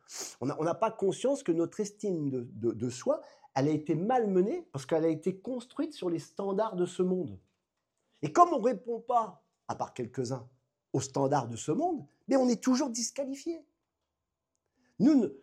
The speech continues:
notre, notre estime de nous-mêmes, elle n'a de validité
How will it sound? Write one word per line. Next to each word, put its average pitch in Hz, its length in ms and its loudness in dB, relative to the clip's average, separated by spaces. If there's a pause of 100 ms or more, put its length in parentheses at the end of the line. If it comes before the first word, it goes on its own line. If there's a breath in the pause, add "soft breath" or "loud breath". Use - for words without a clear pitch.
(120)
notre, 190 280 4 (120)
notre 180 280 2
estime 320 480 0
de 196 100 4
nous-mêmes, 277 500 0 (440)
elle 185 180 4
n'a 226 140 2
de 151 140 2
validité 240 880 0